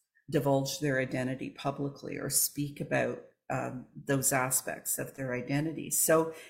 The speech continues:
it's such a personal, a personal thing that, um,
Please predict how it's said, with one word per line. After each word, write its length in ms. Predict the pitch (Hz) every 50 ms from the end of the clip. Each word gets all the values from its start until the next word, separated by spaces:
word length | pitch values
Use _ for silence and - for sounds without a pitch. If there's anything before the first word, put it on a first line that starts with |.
| - _
it's 220 | - 175 - -
such 360 | - - 208 220 - - - -
a 60 | 254
personal, 1080 | - - - - - 180 185 185 - - - - 190 170 156 143 139 135 - - - _ _ _ - _ _ -
a 40 | 135
personal 600 | 127 - - 160 175 170 - - 175 156 135 123
thing 720 | 143 - - - 135 131 131 139 165 240 285 339 311 226 151
that, 420 | 156 151 143 135 - - - - - - - -
um, 460 | 156 151 143 147 151 151 - - -